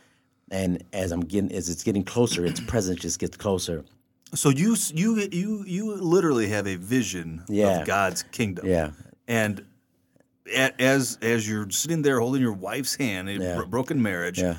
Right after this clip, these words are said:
Speaker 2: wife's hand, holding her hand, praying, you have a vision
Speaker 1: Yeah.
Speaker 2: of the kingdom of God descending in your room.
Speaker 1: Yeah.
Speaker 2: Let's, let's continue that.
Speaker 1: Yeah.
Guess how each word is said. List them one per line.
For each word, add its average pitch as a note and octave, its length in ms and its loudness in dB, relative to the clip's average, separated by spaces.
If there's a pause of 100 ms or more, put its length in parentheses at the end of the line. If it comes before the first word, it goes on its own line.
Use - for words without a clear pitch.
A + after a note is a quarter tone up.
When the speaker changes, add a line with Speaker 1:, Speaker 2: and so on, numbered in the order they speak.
(180)
Speaker 2:
wife's B2+ 320 0
hand, G#2+ 280 0
holding C3+ 280 0
her C3+ 100 2
hand, F#2+ 340 -4 (400)
praying, C3 380 4
you A2+ 120 4
have G#2+ 100 2
a G2 60 -4
vision F#2 600 -2
Speaker 1:
Yeah. F2 260 0
Speaker 2:
of E2+ 240 -6
the F#2 100 -10
kingdom B2 400 -2
of F#2+ 180 -8
God E2+ 380 -6
descending E2+ 500 -10
in D#2+ 100 -12
your D2+ 100 -14
room. C#2+ 220 -16
Speaker 1:
Yeah. F2 280 -2 (280)
Speaker 2:
Let's, C#3 440 -2
let's A2 400 0
continue C3 600 0
that. F2 400 -2
Speaker 1:
Yeah. F#2+ 200 2